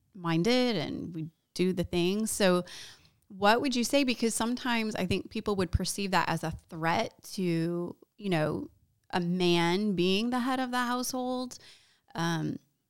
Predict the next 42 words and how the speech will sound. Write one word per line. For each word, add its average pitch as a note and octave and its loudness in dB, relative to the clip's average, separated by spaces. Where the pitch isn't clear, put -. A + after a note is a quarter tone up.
you A3+ 0
know, G#3+ 6
like F#3+ 4
you're G3 -2
talking F#3 2
about E3+ 0
checking E3+ -2
in D#3+ 0
the D3+ -2
kids, F#3 0
and D3 -4
yet D3+ -2
you're E3 -6
the - -8
man G#3 4
and D3+ 0
the D3 -2
dad. F#3+ 2
Like, F3 0
what G#3 2
would A#3+ -2
you A#3+ -2
say F#3+ 2
to F#3+ -2
men G3+ 4
who G3 4
maybe G3 2
are F#3 -2
feeling F3+ 0
a E3 -2
little E3 -2
insecure C4 -2
or, - -4
for - -2
lack F3+ 8
of F#3+ -2
a F#3 4
better F3 4
word, E3 2
threatened F3 0
by E3+ 4
a, D#3+ 2